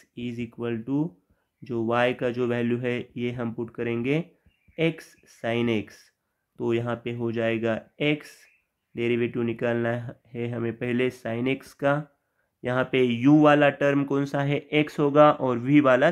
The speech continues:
sin x। तो ये फॉर्मूला हम यहाँ पे यूज़ कर रहे हैं, plus sin x and here dx upon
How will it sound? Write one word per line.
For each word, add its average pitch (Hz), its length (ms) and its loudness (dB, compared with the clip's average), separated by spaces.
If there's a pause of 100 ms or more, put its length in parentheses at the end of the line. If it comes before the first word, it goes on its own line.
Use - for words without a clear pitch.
sin 143 340 2
x। - 160 -14 (500)
तो 123 100 -4
ये 135 220 2
फॉर्मूला 131 480 2
हम 127 200 -2
यहाँ 123 240 -2
पे 123 80 -2
यूज़ 120 280 -2
कर 120 140 -6
रहे 117 180 -2
हैं, 151 280 -6 (1000)
plus 156 380 4 (440)
sin 147 340 4
x 117 340 -4 (920)
and 120 220 -10
here 135 360 2
dx 131 640 -2
upon 143 420 2